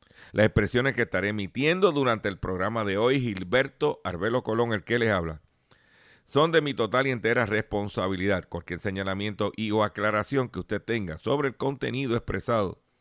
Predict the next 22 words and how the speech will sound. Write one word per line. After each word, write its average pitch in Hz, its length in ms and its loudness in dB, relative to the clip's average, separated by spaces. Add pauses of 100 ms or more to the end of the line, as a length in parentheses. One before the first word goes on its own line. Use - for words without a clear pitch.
(560)
en 110 180 0
su, 143 300 -4 (160)
en 117 180 2
mi 147 100 0
programa, 117 480 2
usted 98 180 -2
me 107 120 -2
envía 113 340 0
un 120 180 -4
correo 131 680 8
electrónico 139 1080 6 (760)
cuya 110 280 2
dirección 110 480 0
podrás 117 320 4
encontrar 117 540 0
en 120 80 -2
mi 104 100 -2
página 117 400 0
doctor 92 400 -2
chopper 101 420 -2
punto 110 340 -2
com. 87 240 -4